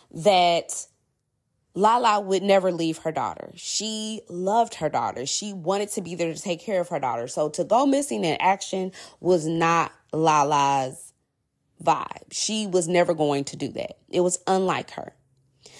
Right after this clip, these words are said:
So the family just grew impatient with the whole "let's follow protocol" situation, and they did what any family would do in that situation. They went back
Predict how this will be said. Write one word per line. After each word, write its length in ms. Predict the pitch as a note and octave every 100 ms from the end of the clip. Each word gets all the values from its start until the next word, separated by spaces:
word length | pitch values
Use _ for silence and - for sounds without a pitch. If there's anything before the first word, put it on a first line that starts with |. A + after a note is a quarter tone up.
| -
So 160 | - C4+
the 80 |
family 380 | B3+ D4+ E4 F4
just 240 | C4+ B3+ D3+
grew 200 | G3 A#3
impatient 640 | G3 D#3 E3+ E3+ - B2
with 140 | D#3
the 80 | D#3+
whole 500 | D#3 E3+ E3+ E3 E3
"let's 200 | D#3 F#3
follow 300 | - E3 E3
protocol" 540 | E3 E3+ D#3+ - D3 D3+
situation, 640 | D#3 D3+ C#3+ C#3 D3 D#3+
and 200 | E3+ B3
they 120 | F4+
did 300 | A#3 E3 F3
what 260 | E3 F3 -
any 260 | - G#3+ G3
family 440 | - C#3 C3 C#3+ C#3
would 140 | C3+
do 160 | C#3 C3+
in 80 |
that 160 | C3+ C3
situation. 680 | - C3+ C#3+ C#3+ C#3+ C3 C#3
They 120 | C#3
went 340 | D3+ - -
back 440 | F#3 A3+ D4+ -